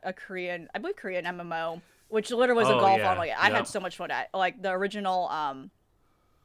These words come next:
Speaker 1: the original, uh, name it was localized to, um, for the North American servers was Albatross eighteen.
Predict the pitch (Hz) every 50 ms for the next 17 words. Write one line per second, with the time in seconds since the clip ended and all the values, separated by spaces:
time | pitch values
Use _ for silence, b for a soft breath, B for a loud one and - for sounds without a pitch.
0 | _ - - _ b b b b b b b b b b 226 220 233 277 254 233
1 | 269 262 247 226 214 208 208 208 - 202 190 185 185 185 185 180 180 180 175 175
2 | 165 160 156 156 175 175 170 156 160 170 165 - 180 160 151 151 160 - - -
3 | - 180 165 165 160 151 - - 151 135 113 113 107 - _ _ - 170 180 175
4 | 170 175 165 165 160 165 175 160 147 139 - 160 139 - 160 143 139 151 165 160
5 | 165 - - 156 165 170 175 165 - 190 139 165 - - 151 147 - - - 180
6 | 202 208 208 233